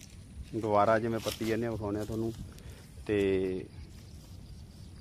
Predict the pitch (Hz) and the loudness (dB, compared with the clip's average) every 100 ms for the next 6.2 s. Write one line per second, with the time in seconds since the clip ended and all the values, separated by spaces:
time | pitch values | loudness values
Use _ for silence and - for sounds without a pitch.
0 | - - - - - - - - 113 107 | -16 -14 -14 -14 -14 -14 -14 -4 -4 0
1 | 113 110 104 107 107 113 107 107 104 104 | -2 0 0 2 2 2 2 2 0 -2
2 | 98 101 98 101 85 104 117 - - - | 0 0 2 2 2 0 -2 -6 -16 -16
3 | - - - - - - - - 101 98 | -18 -18 -18 -18 -16 -16 -14 0 4 4
4 | 104 101 95 107 101 104 98 - 107 101 | 6 6 6 2 0 0 -2 -2 -4 -4
5 | - - - - - - - - 98 90 | -10 -14 -14 -14 -14 -16 -16 -8 -4 2
6 | 104 113 | 2 2